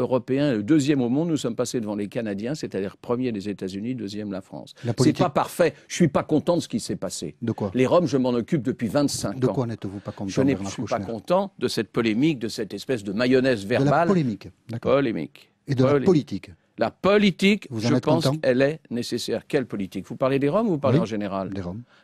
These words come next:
Speaker 1: Des Roms. Eh bien, monsieur, je pense que d'abord, il est nécessaire de faire respecter la loi. Ça ne m'amuse pas non plus, ça me serre le cœur.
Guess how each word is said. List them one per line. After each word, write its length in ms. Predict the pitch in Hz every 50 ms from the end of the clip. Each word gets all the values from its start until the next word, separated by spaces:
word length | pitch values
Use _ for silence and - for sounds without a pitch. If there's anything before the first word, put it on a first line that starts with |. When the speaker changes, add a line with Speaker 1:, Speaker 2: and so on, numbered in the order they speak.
| _ -
Speaker 1:
Des 100 | 110 104
Roms. 220 | 82 78 80 92 - - - - _
Eh 80 | -
bien, 140 | 107 120 127
monsieur, 420 | 131 135 120 - - 120 107 98 - _ _ _ - - _ _ _
je 140 | - -
pense 540 | 131 120 - 92 - - - - - - - - _ _ _ - - - _ _
que 80 | - 101
d'abord, 400 | 95 120 120 135 165 170 160 -
il 140 | - 117 98
est 60 | 90
nécessaire 520 | 95 127 131 - - 107 90 - - 135
de 100 | 123 110
faire 180 | 98 - 107 95
respecter 480 | - 110 101 - - 95 90 _ - 98
la 120 | 95 87
loi. 360 | 90 98 104 110 127 165 170 - _
Ça 180 | - - - 104
ne 80 | 107
m'amuse 320 | 117 127 127 143 135 123 -
pas 140 | - 143 135
non 140 | 143 143
plus, 200 | 117 - 135 151
ça 200 | 151 - - 104
me 100 | 107 107
serre 280 | 104 - - 151 147 151
le 100 | 160 151
cœur. 400 | - - 151 143 151 156 151 135